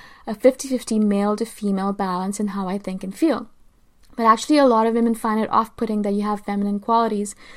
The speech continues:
So shallow women think you're gay and masculine men think you're gay. I even have gay men hitting on me and buying me drinks because they pick up on the feminine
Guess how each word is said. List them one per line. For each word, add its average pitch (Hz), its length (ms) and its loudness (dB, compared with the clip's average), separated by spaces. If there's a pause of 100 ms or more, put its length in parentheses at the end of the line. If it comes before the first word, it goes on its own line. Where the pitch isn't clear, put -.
(260)
So 214 80 0
shallow 262 460 8
women 233 260 4
think 214 240 -2
you're 202 160 -2
gay 254 260 4
and 214 140 -2
masculine 208 560 -2
men 254 240 6
think 208 240 0
you're 196 160 -2
gay. 202 260 -4 (320)
I 202 120 -2
even 226 220 4
have 214 180 0
gay 208 200 0
men 202 220 0
hitting 208 300 0
on 196 160 2
me 208 80 2
and 196 120 2
buying 196 280 0
me 208 100 2
drinks 220 380 0
because 202 180 -4
they 202 100 -4
pick 202 200 -6
up 196 100 -4
on 196 80 -2
the 202 60 -2
feminine 196 420 -2